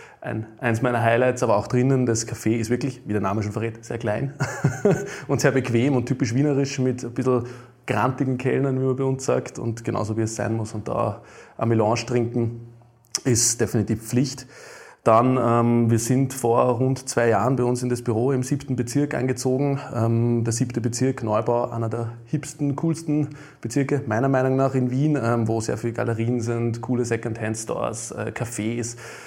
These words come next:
Ähm, da sollte man unbedingt, äh, durchspazieren und, äh, sich das anschauen. Ähm, wenn man in der Gegend ist und jetzt gehen ja auch sehr bald die Adventmärkte los.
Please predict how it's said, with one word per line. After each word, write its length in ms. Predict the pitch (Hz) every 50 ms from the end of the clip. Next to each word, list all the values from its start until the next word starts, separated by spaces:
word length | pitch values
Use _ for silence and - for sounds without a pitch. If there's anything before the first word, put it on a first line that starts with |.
| - - - -
Ähm, 480 | - 113 113 113 113 113 117 117 113 117
da 140 | 113 101
sollte 300 | - - 113 113 113 -
man 140 | 117 113 117
unbedingt, 580 | 123 127 123 131 123 127 127 123 123 - - - -
äh, 340 | 120 113 113 117 117 117
durchspazieren 800 | 117 117 127 131 127 - - 123 117 - - 127 123 127 127 127 127
und, 520 | 123 117 117 120 117 117 117 - - -
äh, 340 | - 120 110 110 113 - 110
sich 160 | 110 120 113
das 160 | - 120 110
anschauen. 500 | - 101 104 120 123 135 131 127 131 131 127 - - - - - - - - - -
Ähm, 720 | - 113 107 107 107 107 110 110 113 110 110 110 110 104
wenn 80 | 110 110
man 80 | 131
in 80 | 139 131
der 100 | 127 123
Gegend 420 | 123 123 120 127 139 135 - -
ist 340 | 139 139 139 139 - - -
und 460 | 104 117 117 113 117 - - - - -
jetzt 340 | 117 110 - - - - - - - - _
gehen 160 | - 123 123 123
ja 80 | 120
auch 100 | 110 110
sehr 200 | - - 120 120 117
bald 260 | 123 120 113 117 -
die 160 | 127 117 117
Adventmärkte 800 | 117 - 131 117 - 131 131 131 - - 143 135 131 - 147 131
los. 340 | 123 123 135 143 139 -